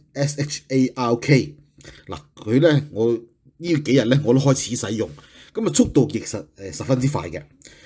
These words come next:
好啦，第二，Surfshark 通過加密你嘅互聯網連接，確保你個人信息同埋數據得到最高程度嘅保護。唔理你喺用呢個公共嘅 WiFi 定係瀏覽敏感資料，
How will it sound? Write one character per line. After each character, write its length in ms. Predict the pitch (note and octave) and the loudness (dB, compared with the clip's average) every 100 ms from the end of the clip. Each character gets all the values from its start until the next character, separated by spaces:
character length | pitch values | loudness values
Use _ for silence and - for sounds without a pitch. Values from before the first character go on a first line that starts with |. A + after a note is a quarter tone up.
| - - | -16 0
好 80 | A3+ | 2
啦， 80 | G#3+ | 6
第 100 | D#3 | 4
二， 40 | |
Surfshark 720 | D#3 B2 - - B3 - G#3 - | 4 2 0 0 0 0 -2 -2
通 260 | A3+ G#3+ | -2 0
過 340 | D#3 D3+ C#3+ - _ _ - | 4 4 4 -4 _ _ -16
加 240 | - G3 | -6 -2
密 160 | F3+ D3+ D3 _ _ _ - | 0 -2 -4 _ _ _ -8
你 120 | A#2+ C#3+ | 2 6
嘅 140 | D3 | 6
互 280 | C3+ A#2 A#2 | 6 2 -2
聯 260 | G2 F#2+ G#2 | -4 -8 -2
網 220 | B2 C3 | 0 0
連 160 | G2+ | -2
接， 220 | B2 D3 D3+ - _ _ _ - | -2 -2 -2 -12 _ _ _ -6
確 100 | A#3 | 0
保 160 | A3 B3 | 4 4
你 100 | F#3 | 4
個 240 | E3 D#3+ | 4 4
人 160 | C3+ G#2 | 4 2
信 160 | E3 | 2
息 120 | D#3 A3+ | 4 0
同 160 | G#2+ | -2
埋 60 | F2+ | -6
數 200 | C3 A#2 | -4 -4
據 100 | A2+ | -4
得 120 | C3 | -6
到 160 | D3 - - | -6 -6 0
最 240 | D#3 C3 | 4 4
高 240 | C#3 E3 B2 | 6 4 4
程 160 | F#2+ - | -2 -12
度 80 | F#2 | -12
嘅 100 | G2 | -12
保 120 | - | -4
護。 540 | B2+ C3 A2 D3+ A2 - - - _ _ _ - | -2 0 4 6 4 -2 -20 -20 _ _ _ -6
唔 140 | C#3+ | 0
理 180 | C#3+ E3 | 4 6
你 160 | F3 E3 | 6 4
喺 220 | D#3 F3 - - | 4 -2 -8 -6
用 180 | D3+ C#3+ D#3 | 0 0 0
呢 80 | G3+ | -4
個 100 | D#3 | -2
公 300 | D3+ G#3+ G3+ | 0 -2 -2
共 140 | C3 C3 | 0 2
嘅 80 | |
WiFi 480 | D#3 E3+ F3 E3 D#3+ - | 4 2 2 2 0 -2
定 120 | A2+ | -4
係 100 | G#2+ | -4
瀏 180 | F2+ F#2 | -4 -2
覽 120 | A#2 | -2
敏 200 | A#2+ C3 | -2 0
感 200 | C#3+ D3 | 0 2
資 120 | F3 | 4
料， 200 | C#3+ | 6